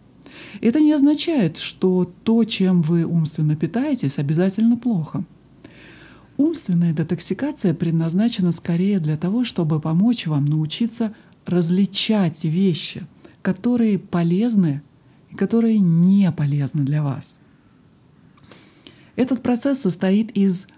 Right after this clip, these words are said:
временного удаления всех входных данных. Это подобно тому, как мы засыпаем вечером,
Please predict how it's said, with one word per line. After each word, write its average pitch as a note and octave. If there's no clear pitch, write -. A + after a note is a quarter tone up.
временного A#3+
удаления E3
всех -
входных D#3+
данных. D3
Это C4
подобно C4
тому, C4
как G#3+
мы B3
засыпаем G#3+
вечером, D#3+